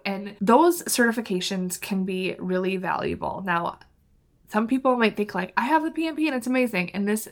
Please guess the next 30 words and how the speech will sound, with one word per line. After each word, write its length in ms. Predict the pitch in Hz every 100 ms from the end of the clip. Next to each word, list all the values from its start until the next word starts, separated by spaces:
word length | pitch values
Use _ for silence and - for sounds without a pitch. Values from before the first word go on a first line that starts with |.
| _
statement 500 | - - 208 208 254
that 100 | 269
I'm 120 | 262 233
making 300 | 202 196 196
has 180 | 180
nothing 420 | 185 190 175 240 254
to 100 | 262
do 180 | 226
with 120 | 208 196
the 80 |
value 540 | 185 185 175 185 196 196
of 140 | 180
those 220 | 180 175
certifications 840 | - 175 175 180 175 175 220 233 220 -
or 300 | 202 196 180
education. 600 | 180 180 165 170 - 180
There's 340 | 185 175 175 - _ -
a 120 | 202
lot 280 | 196 202 196
of 60 | 190
value 340 | 180 170 -
in 160 | - 147
those 220 | - - _ _ _ _ _
if 300 | 240 285 - -
you 220 | 254 269
know 400 | 226 185 180 190
it's 200 | 180 -
what 280 | 196 170 - _ -
you 140 | 180
want. 420 | 165 139 - -